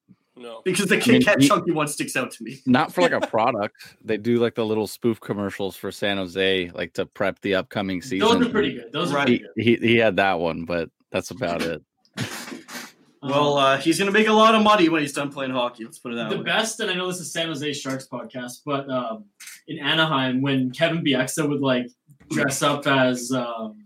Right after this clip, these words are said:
Speaker 2: He dressed up as, like, the security
Speaker 4: the secu-,
Speaker 2: guard.
Speaker 4: yeah, like, a security guard with, like, a, like, molded face mask and everything, and would, like, just pat everyone down, like, super inappropriately, and, like,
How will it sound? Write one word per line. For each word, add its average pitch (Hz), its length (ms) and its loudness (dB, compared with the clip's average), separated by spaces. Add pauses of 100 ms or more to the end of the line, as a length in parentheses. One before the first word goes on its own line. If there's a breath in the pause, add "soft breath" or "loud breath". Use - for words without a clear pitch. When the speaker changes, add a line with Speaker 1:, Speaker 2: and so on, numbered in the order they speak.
(320 loud breath)
Speaker 2:
He - 80 6
dressed 214 300 4
up 208 80 6
as, 196 140 6
like, 175 120 6
the 151 80 2
security 151 520 6
Speaker 4:
the 147 120 6
secu-, 156 40 6
Speaker 2:
guard. 151 220 6
Speaker 4:
yeah, 190 120 6
like, 175 140 2
a 180 40 -4
security 170 360 -6
guard 185 140 0
with, 180 80 -2
like, 175 120 -2
a, 165 80 0
like, 147 220 -2
molded 165 460 -6 (280)
face 156 300 0
mask 156 320 0
and 139 100 0
everything, 147 460 -2
and 147 160 0
would, 143 120 -2
like, 147 300 0 (220 soft breath)
just 175 220 -2
pat 160 380 2
everyone 170 440 0
down, 147 360 2
like, 139 220 -2
super 180 480 -4
inappropriately, 156 720 -2
and, 151 100 -2
like, 139 240 0